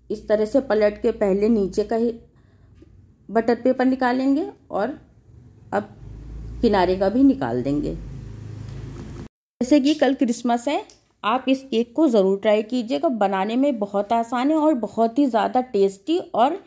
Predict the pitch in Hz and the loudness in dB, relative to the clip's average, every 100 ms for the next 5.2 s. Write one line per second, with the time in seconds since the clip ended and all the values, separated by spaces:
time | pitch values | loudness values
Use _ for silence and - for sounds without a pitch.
0 | _ - 185 170 196 180 139 143 - _ | _ 2 4 4 -2 -6 -8 -10 -16 _
1 | _ _ _ 220 262 277 247 240 254 262 | _ _ _ -4 2 2 2 2 2 2
2 | 240 247 220 208 196 190 185 202 247 254 | 2 0 -2 -2 -2 0 0 0 0 0
3 | 226 240 262 262 277 294 294 349 - 214 | 2 2 2 2 2 4 2 0 0 -2
4 | 214 214 302 330 _ _ - 202 185 170 | -2 -2 -2 -4 _ _ -8 0 2 2
5 | 160 127 | 2 -4